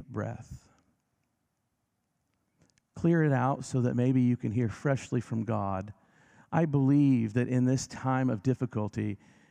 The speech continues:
God will speak to you through the gentleness and kindness of your neighbor. I believe that God will speak to you through the sweet words of one of your children. I believe that God will show up in the embrace of your loved ones or your friends,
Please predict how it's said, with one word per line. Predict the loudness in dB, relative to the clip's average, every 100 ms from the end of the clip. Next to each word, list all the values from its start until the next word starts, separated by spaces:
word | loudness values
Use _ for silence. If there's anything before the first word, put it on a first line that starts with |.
| _ -2
God | 2 2
will | 2
speak | -2 0 0 0 0
to | 0
you | 0
through | 0 -2
the | -2
gentleness | 0 -2 0 0 0 -2
and | -6 -6
kindness | -6 -2 -2 -2
of | -4 -4
your | -4
neighbor. | -4 -6 -8 -10 -16 _ _ _ _ _ _ _ _
I | 0 2
believe | 4 4
that | 2 2
God | 2 2 2
will | -2
speak | -2 0 0 0
to | 0
you | 2 2 -2 -8 -16 -4
through | 0
the | 0
sweet | -2 0 2 2
words | 0 0 -2
of | -2
one | -2
of | 0
your | -2
children. | -4 -6 -4 -8 -10 -14 _ _ _ _ _ -20 -8 -2
I |
believe | 2 4 4 2
that | 0
God | 2 4 2 2
will | 0 -4
show | -2 0 2 2
up | 2 0 -6 -20 _ _ _ _ -2
in | 0
the | 2
embrace | 2 2 2 0 -2
of | -2
your | 2
loved | 2 2 0
ones | -2 -2 -4 -6 -8
or | -4 -4
your | -4 -4
friends, | -4 -4 -4 -8 -12 -18